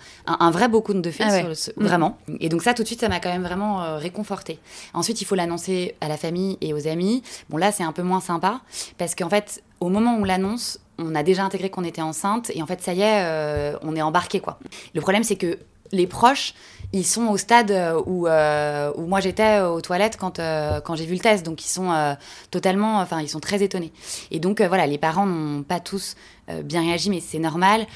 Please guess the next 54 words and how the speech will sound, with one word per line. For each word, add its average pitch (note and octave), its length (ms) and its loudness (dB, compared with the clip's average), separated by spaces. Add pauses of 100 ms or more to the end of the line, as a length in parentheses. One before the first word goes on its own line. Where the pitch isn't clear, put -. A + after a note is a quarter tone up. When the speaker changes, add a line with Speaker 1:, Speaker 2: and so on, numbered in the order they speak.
(200)
Speaker 1:
On D3 80 -6
m'a D3 120 0
demandé, D3+ 280 -2
on D3+ 40 -2
m'a D3 80 -4
posé D3+ 140 -6
la D3+ 100 -2
question, « D3+ 200 -10
Est-ce D3+ 100 -6
que - 60 -12
tu D3 160 -6
avortes ? F3 400 0
Est-ce - 140 -6
que - 80 -12
tu - 180 -10
es D3+ 40 -6
sûre ? F#3+ 340 -4
Tu - 100 -8
ne E3+ 60 -4
connais D3+ 200 -4
pas C#3+ 120 -4
ce C#3+ 80 -4
garçon. » F#3+ 440 -2 (460)
Euh, - 20 -4
ce C#3 60 -6
garçon, D#3+ 200 0
il F#3 40 -2
n'a D#3 60 -2
pas D#3 80 0
forcément F3+ 300 -2
en F3 40 0
plus - 160 -10
très - 160 -8
bonne E3 140 -2
réputation. F3+ 520 -4
Donc D#3 280 -6
il D#3+ 60 -8
y D#3+ 60 0
a D3+ 60 2
eu, F3 300 -2
euh, D3 160 0
pour - 200 -16
ceux F#3+ 120 -6
qui F3 220 -8
le D#3+ 100 -6
connaissaient, F3 560 -4 (400)
euh, D3 160 -2
forcément, E3+ 600 -4
euh, D3 100 -4
des C#3+ 160 -6
peurs, A#3+ 260 4
et G3 80 -2
c'est D3 140 -8
normal. D3+ 340 -2